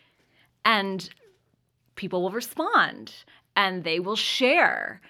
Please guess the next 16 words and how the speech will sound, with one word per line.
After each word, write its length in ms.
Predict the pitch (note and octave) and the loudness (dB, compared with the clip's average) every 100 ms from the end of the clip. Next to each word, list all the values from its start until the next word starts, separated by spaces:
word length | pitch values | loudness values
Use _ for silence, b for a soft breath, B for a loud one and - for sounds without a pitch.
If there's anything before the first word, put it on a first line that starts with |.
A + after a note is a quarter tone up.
| B - | B -6
And 260 | G#3+ A3 | -4 -2
that 240 | A3 A#3 C4+ | 2 2 2
kind 160 | C#4+ B3 | -4 -4
of 120 | - - | -4 -2
openness 880 | A3 A#3 B3 A3 F#3 F3 E3 - - | -2 -4 -6 -6 -6 -8 -10 -14 -8
and, 400 | F#3+ F#3 F3 F3 | -6 -4 -6 -8
um, 320 | F3+ F3 E3+ D#3+ | -6 -6 -6 -10
support 420 | C#4 - C4 E4 | -12 -8 -8 -6
system, 360 | F3 - F3+ | -10 -8 -6
I 80 | E3 | -6
think, 180 | F3 G#3+ | -8 -10
is 160 | G3 E3+ | -10 -8
really, 540 | E3 G3 F#3+ G3+ G3 | -6 -6 -6 -8 -10
really 440 | D3+ D3+ D#3 D#3 | -10 -10 -8 -8
invaluable, 600 | - D3+ B2+ A2+ A2 - - | -10 -6 -6 -6 -10 -14 -14
especially 640 | - A3+ A3 - G#3+ G3+ | -6 -4 -4 -4 -4 -6